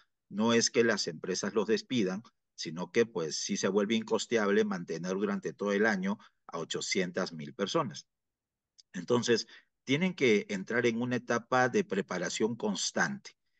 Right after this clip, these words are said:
El problema es que no existe un desarrollo de talento. O sea, no hay, no hay, este,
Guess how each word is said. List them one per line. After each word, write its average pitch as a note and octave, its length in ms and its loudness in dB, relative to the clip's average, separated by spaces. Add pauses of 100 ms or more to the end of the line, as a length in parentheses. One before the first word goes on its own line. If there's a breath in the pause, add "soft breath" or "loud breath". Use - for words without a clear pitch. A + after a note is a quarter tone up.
(260)
El A#2 140 6
problema B2 520 6
es B2+ 240 4
que C3+ 340 4 (580)
no A2 160 -2
existe - 480 0
un G2+ 140 0
desarrollo G2+ 560 4
de F2+ 140 4
talento. D#2+ 580 -8 (340)
O F#2+ 140 -2
sea, F2+ 320 0
no A#2+ 300 4
hay, B2+ 320 4 (340)
no G#2+ 300 2
hay, G#2 420 2
este, F2+ 1200 2